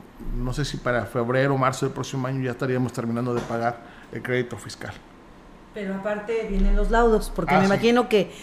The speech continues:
Speaker 2: tienes laudos pendientes, platícanos.
Speaker 1: Sí, es también de la administración y, y también vuelvo a repetirlo, <laughs> porque la gente luego es muy sensible, algunos amigos, amigas,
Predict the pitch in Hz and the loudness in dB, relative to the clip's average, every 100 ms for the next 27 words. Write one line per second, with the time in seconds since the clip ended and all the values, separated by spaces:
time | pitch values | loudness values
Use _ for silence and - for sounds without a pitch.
0 | - - 226 220 208 196 - 214 214 254 | -2 8 8 10 8 8 6 4 6 6
1 | 262 - 214 208 240 220 190 - - 156 | 4 4 2 4 0 -2 -2 -10 -4 -2
2 | 151 147 143 - 127 127 - 135 135 147 | 0 -2 -6 -6 -4 -2 0 2 4 6
3 | 143 127 107 120 123 123 123 123 123 123 | 4 2 -4 -8 -4 -2 0 0 0 -2
4 | 120 123 120 143 147 165 175 - 120 117 | -2 -2 0 6 8 8 6 -2 -4 -4
5 | 120 113 113 117 117 120 127 151 175 170 | -4 -2 0 0 0 2 4 6 4 4
6 | 143 123 139 156 143 120 - - 120 120 | 0 -2 -2 -2 -2 -4 -4 -8 -6 -6
7 | 131 123 143 143 143 147 143 143 143 143 | -6 -4 -2 0 2 4 4 2 0 0
8 | 139 - 143 139 127 123 147 147 123 123 | 0 2 4 6 4 4 4 4 2 0
9 | 127 120 117 - 113 113 123 120 113 - | 0 0 -4 -4 -6 -4 -4 -4 -4 -6